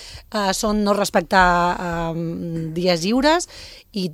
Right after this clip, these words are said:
i a més a més, després per un, per un salari que dius, "Escolta, és que no, és que no acaba de ser el que necessita la gent per poder viure". Ja no te dic,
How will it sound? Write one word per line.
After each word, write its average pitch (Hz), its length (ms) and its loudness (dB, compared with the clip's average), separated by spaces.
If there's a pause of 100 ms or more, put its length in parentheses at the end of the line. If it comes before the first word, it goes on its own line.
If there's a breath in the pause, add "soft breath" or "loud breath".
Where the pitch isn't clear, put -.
i 185 140 -2
a 160 80 0
més 214 220 2
a 262 80 4
més, 320 440 2
després 196 440 0
per 190 160 -4
un, 208 640 -2
per 190 100 -2
un 196 140 -4
salari 247 420 2 (380 loud breath)
que 185 140 -2
dius, 165 180 -4
"Escolta, 170 380 -2 (140)
és - 220 -8
que - 200 -8
no, 226 300 -4
és 175 200 -6
que 233 140 -4
no 247 160 2
acaba 160 340 -2
de 151 120 -4
ser 180 340 0
el 190 140 -4
que 175 140 -2
necessita 165 640 -6
la 156 120 -4
gent 151 280 -6 (280 loud breath)
per 175 160 -6
poder 170 280 2
viure". 180 360 0
Ja 190 120 0
no 262 140 2
te 277 120 4
dic, 240 300 2